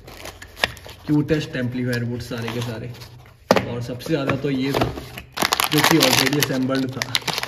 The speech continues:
मज़ा आ गया इसको देख के। और सारे ऐसे ही लगेंगे, जो फ़ाइव ज़ीरो टू एम है, वन ज़ीरो ज़ीरो टू एम है,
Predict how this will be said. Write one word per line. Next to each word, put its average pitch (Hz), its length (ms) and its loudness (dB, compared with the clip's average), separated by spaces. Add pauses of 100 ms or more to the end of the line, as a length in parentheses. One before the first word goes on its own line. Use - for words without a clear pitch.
(120)
मज़ा 175 240 6
आ 135 60 0
गया 127 140 0
इसको 131 200 -4
देख 131 220 -6
के। - 380 -6 (260)
और 156 60 0
सारे 170 300 2
ऐसे 165 340 4
ही 247 100 8
लगेंगे, 190 380 6 (460)
जो 151 100 2 (340)
फ़ाइव 143 180 0
ज़ीरो 151 240 2
टू 147 220 2
एम 139 180 0
है, 139 120 0
वन 131 200 0
ज़ीरो 131 240 -2
ज़ीरो 135 280 -2
टू 139 180 -2
एम 120 160 -2
है, - 40 -8